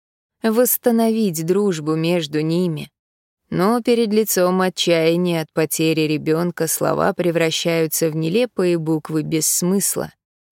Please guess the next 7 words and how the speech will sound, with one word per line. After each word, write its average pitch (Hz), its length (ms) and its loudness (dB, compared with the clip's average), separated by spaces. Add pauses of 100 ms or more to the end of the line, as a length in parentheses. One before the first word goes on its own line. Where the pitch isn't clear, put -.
(100)
который 190 560 2
и 170 220 -2
сама 160 400 -2
жизнь 165 420 -4
не 160 100 -2
может 156 440 -4
прояснить. 151 840 -2